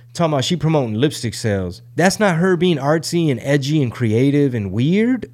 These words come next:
And, but you're telling me it's spiritual warfare and culture war and imagery. And now, now I'm kinda like, bro, they had y'all out here really promoting designer for free.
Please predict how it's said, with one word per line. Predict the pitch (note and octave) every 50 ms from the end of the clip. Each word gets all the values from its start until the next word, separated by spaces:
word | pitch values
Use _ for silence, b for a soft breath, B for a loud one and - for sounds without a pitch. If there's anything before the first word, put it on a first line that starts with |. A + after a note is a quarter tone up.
| - - - - - -
And, | C3 C3 B2+ A2+
but | A#2 C#3 C3 B2+
you're | D3 F#3+ A3+
telling | - - G3+ F#3+ F3 E3 D#3
me | D#3 D#3 D3+ D#3
it's | D3+ - D3+ -
spiritual | - - - F#3+ F#3+ F3+ E3 - - C#3 A#2
warfare | G#2+ B2+ D#3+ F3 F3+ F3+ C#3+ - F3+ F3 F3 F3 F3
and | C3 A#2 A2
culture | - - F3 F3 E3+ - F3 D#3+
war | D3+ D#3+ E3+ E3+ E3+ E3+
and | D#3 B2 A2+ A2
imagery. | - D3+ E3 F3 F3 D#3+ C3+ D3 D#3 E3 E3 E3 E3+ E3+ C#3+
And | C3+ B2 A2+ G2 B B B B B B B B B B B B B - - _ _ _ - - - -
now, | G#2+ A2+ C3+ E3+ G3+ F#3+ E3+ D3+ C3+ C3 A#2+ G#2+
now | A2+ C3+ E3 F#3+ F3+ D3+ C#3
I'm | C#3 C#3
kinda | - C#3+ B2+ A#2 A2
like, | G#2 G2+ G2+ G2 F#2 F2 E2+ - - - - - - - - - - - - _ _ _ _ _ - - -
bro, | A2+ F#2 A#2 B2 A#2 G#2+
they | G#2+ B2+
had | D#3+ D#3+ C#3+ B2 A2+
y'all | A#2+ A#2
out | A#2 A2+ A#2 A2+
here | A#2 A#2 A2 G2+
really | G#2+ B2 B2+ A#2+ A#2
promoting | A#2 - A#2 A2+ A2 A2+ A2 G2+
designer | G#2+ G#2 G#2 A#2 B2 A#2+ A2 G2+ F#2
for | F2+ - G2+
free. | - - A#2+ G2+ F2